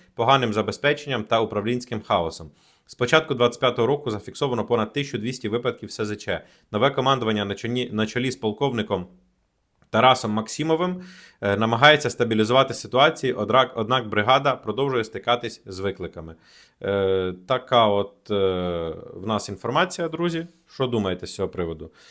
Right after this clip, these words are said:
Е, з одни-, з одної сторони нам хочуть розказати, що Росія має розвалитися, якщо ще півтора-два роки повоювати, бо її надовше не хватить. На три, на два роки.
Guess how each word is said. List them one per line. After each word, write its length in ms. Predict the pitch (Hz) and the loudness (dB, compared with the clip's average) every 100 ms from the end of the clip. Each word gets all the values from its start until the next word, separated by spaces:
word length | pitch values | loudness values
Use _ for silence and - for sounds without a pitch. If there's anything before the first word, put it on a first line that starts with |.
| - _ 104 | -20 _ -8
Е, 200 | 98 98 | -4 0
з 100 | 107 | 2
одни-, 300 | 127 156 135 | 2 2 2
з 60 | |
одної 240 | 135 160 160 | 2 4 2
сторони 280 | 156 139 143 | 2 2 4
нам 180 | 131 117 | 2 2
хочуть 260 | 135 123 120 | 0 0 -4
розказати, 520 | 131 131 127 127 120 | -2 4 4 4 2
що 140 | 123 | -2
Росія 260 | 117 - 131 | -2 2 4
має 180 | 123 120 | 8 6
розвалитися, 520 | 120 143 190 190 120 | 6 4 0 -2 -6
якщо 160 | - | -6
ще 120 | 104 110 | -10 -8
півтора-два 540 | 107 - 107 104 101 | -8 2 4 4 4
роки 240 | 101 98 | 0 -2
повоювати, 600 | 101 92 92 85 82 - 87 | -10 -4 -2 0 -2 -4 -8
бо 120 | 98 | -4
її 140 | 101 | -4
надовше 400 | 101 95 92 - | -4 -4 -6 -6
не 80 | 90 | -12
хватить. 400 | - 85 - - _ _ _ _ - | -12 -16 -16 -20 _ _ _ _ -6
На 120 | 87 | -6
три, 340 | 101 135 127 | 2 2 4
на 120 | 104 | 0
два 240 | 85 101 113 | 0 2 2
роки. 360 | 95 - 85 | 2 -2 -12